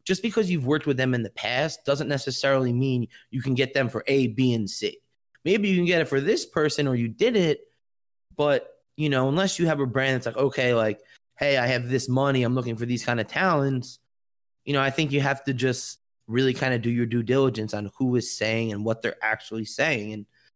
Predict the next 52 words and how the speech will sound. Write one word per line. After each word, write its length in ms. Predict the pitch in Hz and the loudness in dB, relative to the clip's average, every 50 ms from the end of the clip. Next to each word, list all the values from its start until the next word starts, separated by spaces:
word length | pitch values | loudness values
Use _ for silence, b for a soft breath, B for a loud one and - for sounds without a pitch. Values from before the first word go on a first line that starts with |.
| _ _ _ _ _ _ 120 | _ _ _ _ _ _ -4
you 60 | 120 | -2
know, 340 | 110 104 110 120 127 113 98 - | -2 0 0 -2 -2 -4 -4 -4
that's 260 | 113 127 135 131 - | -4 -2 -2 -2 -4
the 80 | - 127 | -4 -2
biggest 320 | 123 131 139 135 127 127 | -2 0 0 0 0 0
thing 140 | - 127 127 | 0 0 0
that 100 | 117 110 | 0 0
I've 220 | 123 165 180 143 | 0 0 0 -2
learned 320 | 123 110 107 107 107 104 107 | -4 -4 -4 -6 -6 -6 -4
is 240 | 104 104 104 - b b b b _ _ _ - | -6 -6 -6 -10 b b b b _ _ _ -4
not 220 | 120 120 170 - | -4 -4 -2 -2
to 80 | - 135 | -4 -6
promise 500 | - - - 110 110 131 135 123 113 - | -6 -4 -2 -2 0 0 0 -2 -2 -2
what 200 | 135 127 - - | -4 -4 -2 -2
you 100 | 131 117 | -4 -2
can't, 480 | - - 139 180 185 165 135 117 - | -2 0 0 2 2 2 0 -2 -4
because 840 | - 120 120 117 - - 127 127 123 123 123 120 117 110 107 - - - _ _ _ _ _ _ _ _ _ _ _ | -6 -6 -6 -6 -2 0 2 2 4 4 2 0 -2 -4 -8 -12 -14 -18 _ _ _ _ _ _ _ _ _ _ _
if 140 | - 120 - | -4 -2 0
you're 80 | 135 139 | 0 0
saying, 180 | - - 151 | 0 2 2
"Oh, 200 | 151 156 160 156 | 2 4 4 2
I'm 80 | 151 151 | 2 2
gonna 160 | 151 151 147 | 2 2 2
get 140 | 135 151 - | 2 0 2
you 120 | 135 147 | 2 2
all 100 | 147 143 | 4 4
these 200 | 143 139 139 - | 2 2 0 -2
sponsors, 420 | - - 170 165 151 151 139 147 139 | -2 -2 0 0 0 0 0 0 -2
I'm 80 | 139 | -2
gonna 80 | 139 135 | 0 0
get 80 | 143 147 | 0 0
you 100 | 120 143 | 2 2
all 60 | 139 | 2
these 100 | 139 127 | 2 2
big 280 | - 151 139 127 110 | 0 -2 -2 -2 -2
deals, 320 | - 139 151 151 147 131 120 | 0 2 4 4 4 4 2
this 200 | 143 135 - - | 0 0 0 0
and 220 | 127 131 131 131 | 0 0 0 0
the 40 | 120 | -2
third," 460 | - - - 170 208 202 185 170 156 | -2 -2 0 0 2 2 2 2 2
and 220 | 143 139 135 127 135 B B B B B _ _ | 0 0 -2 -4 -8 B B B B B _ _
two 160 | - - 156 | -2 0 2
months, 320 | 147 143 143 139 139 127 - | 2 2 2 2 0 -2 -4
three 240 | - 143 147 147 147 | -2 0 2 2 4
months, 360 | 143 139 139 139 135 123 - | 4 4 2 2 0 0 -2
a 60 | 104 | -2
year 240 | 123 135 143 143 143 | 0 2 2 2 2
goes 240 | 127 135 139 131 104 | 4 2 2 2 0
by 280 | 101 120 127 156 165 | 0 0 0 0 0
and 120 | 143 123 131 | 0 0 0
nothing 260 | 139 135 - - 110 | -2 -2 -2 -4 -6
happens, 880 | 107 120 143 208 226 - - 131 131 131 127 123 123 - - - - | -4 -4 -2 -4 -2 0 0 0 0 0 -2 -4 -6 -10 -14 -20 -20